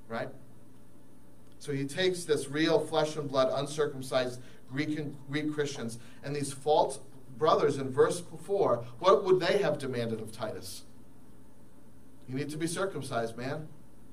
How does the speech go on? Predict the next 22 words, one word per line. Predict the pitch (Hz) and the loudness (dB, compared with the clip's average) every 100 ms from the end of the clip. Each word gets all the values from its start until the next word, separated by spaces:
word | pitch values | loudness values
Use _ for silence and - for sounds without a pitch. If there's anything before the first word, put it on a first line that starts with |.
| - - - - - - - - - - - - - - | -14 -14 -14 -14 -14 -14 -14 -14 -14 -12 -12 -12 -12 -4
That | 135 143 | -2 0
was | 156 | 2
in | 160 | 2
the | 156 | 4
law | 147 151 160 | 8 10 8
of | 160 | 6
Moses. | 156 170 165 151 - | 0 -2 -2 -6 -6
We'll | 131 | -2
get | 143 | -2
to | - | 0
that | 143 139 | 0 0
in | |
a | |
moment. | 135 131 110 - - - - - - - - - - - - - - - - | -4 -4 -6 -8 -12 -12 -14 -12 -12 -12 -12 -14 -14 -14 -14 -14 -14 -12 0
They | 143 | 4
would | 170 | 4
have | 165 | 4
expected | 151 - 175 185 208 190 | 0 0 0 0 2 2
these | 143 131 | 2 -4
Greek | - 151 - - | -2 -2 -4 -4
Christians, | 180 165 180 147 | -6 -4 -4 -2
"Yes, | 135 160 - | 6 6 6